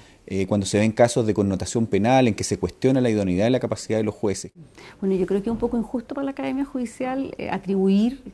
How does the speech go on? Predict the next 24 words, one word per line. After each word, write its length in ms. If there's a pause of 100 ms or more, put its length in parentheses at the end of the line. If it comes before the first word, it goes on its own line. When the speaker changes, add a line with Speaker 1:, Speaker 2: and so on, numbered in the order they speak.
Speaker 2:
que 500 (320)
determinados 600
fallos 560
o 40
criterios 640
tienen 220
que 100
ver 120
con 180 (340)
la 80
formación. 460
Yo 100
me 100
siento 300
bien 240
orgullosa 560
del 140
trabajo 260
que 120
ha 20
hecho 260
la 200
Academia 280
Judicial 540